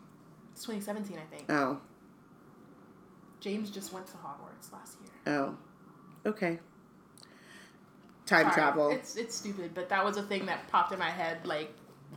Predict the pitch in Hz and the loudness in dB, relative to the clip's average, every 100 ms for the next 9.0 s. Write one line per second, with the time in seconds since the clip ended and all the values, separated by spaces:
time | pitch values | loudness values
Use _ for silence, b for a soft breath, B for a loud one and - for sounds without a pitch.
0 | 185 180 180 180 170 175 170 - 185 185 | -2 -2 0 0 0 0 -4 -8 -10 -4
1 | 175 175 175 165 165 165 160 156 170 165 | -4 -4 -8 -6 -6 -6 -8 -8 -6 -6
2 | - 170 147 175 202 202 214 156 - - | -6 0 0 2 2 2 0 0 -4 -4
3 | - - - - - - 214 214 262 240 | -8 -6 -4 -4 2 10 10 12 10 12
4 | 226 202 190 214 202 - - - 196 214 | 10 10 8 10 10 8 -2 10 12 12
5 | 254 269 208 - - 202 226 285 277 233 | 10 8 6 -4 4 6 8 8 6 6
6 | - 180 175 190 180 - 147 143 170 165 | 8 8 8 6 6 4 4 4 4 6
7 | 151 143 156 151 151 151 143 - 147 143 | 6 6 6 6 6 4 4 4 4 4
8 | 143 139 B B B B 170 147 - - | 4 2 B B B B 8 8 8 4